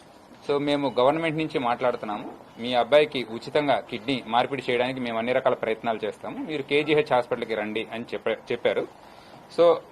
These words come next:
ఆ వ్యక్తి తనని డాక్టర్ నరసింహం అని పరిచయం చేసుకోవడం జరిగింది. ఆ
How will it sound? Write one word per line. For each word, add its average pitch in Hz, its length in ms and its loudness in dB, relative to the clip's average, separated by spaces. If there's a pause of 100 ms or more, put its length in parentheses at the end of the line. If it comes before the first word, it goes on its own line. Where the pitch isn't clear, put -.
(120)
ఆ 127 120 8
వ్యక్తి 151 280 2
తనని 160 400 2 (120)
డాక్టర్ 135 380 4
నరసింహం 160 440 2
అని 165 140 0
పరిచయం 127 420 0
చేసుకోవడం 117 300 -4
జరిగింది. 90 300 -10 (840)
ఆ 123 300 6